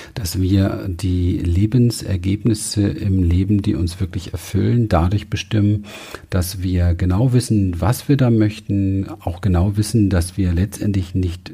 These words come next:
wirklich alles in der Hand haben, aber wir zu jedem Produkt, Projekt, <laughs> ja, und zu jedem Produkt natürlich auch unser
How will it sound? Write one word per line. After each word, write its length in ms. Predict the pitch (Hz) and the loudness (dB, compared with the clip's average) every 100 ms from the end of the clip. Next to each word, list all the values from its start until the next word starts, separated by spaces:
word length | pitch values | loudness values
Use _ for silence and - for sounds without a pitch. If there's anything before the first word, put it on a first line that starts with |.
| - | -12
wirklich 800 | 95 87 87 104 139 127 113 - - | -6 -4 2 2 4 0 -4 -8 -6
alles 280 | 98 95 95 | -2 0 -2
in 100 | 90 | -2
der 140 | 82 | 0
Hand 280 | 82 127 143 | 2 2 2
haben, 400 | 131 120 151 165 | 2 2 0 -2
aber 520 | - 104 107 139 156 156 - - - | -4 -2 0 0 0 -2 -10 -18 -12
wir 440 | 90 104 113 123 131 - - - - | -6 -2 0 0 -2 -10 -20 -20 -12
zu 160 | - | -6
jedem 340 | 82 95 127 127 | -2 2 2 0
Produkt, 460 | - 92 98 - - | -2 -4 -4 -6 -18
Projekt, 560 | - - 90 120 139 - 98 | -12 -4 2 0 0 0 0
<laughs> 80 | 143 | 0
ja, 200 | 98 104 | 0 0
und 160 | - | -2
zu 100 | - | -2
jedem 200 | 95 98 | -2 -2
Produkt 340 | - 87 104 - | -4 -6 -4 -2
natürlich 420 | 101 101 92 - | -2 -2 -4 -4
auch 220 | 90 117 - - - - | -4 -4 -10 -20 -20 -4
unser 460 | 110 120 117 123 | 2 2 4 2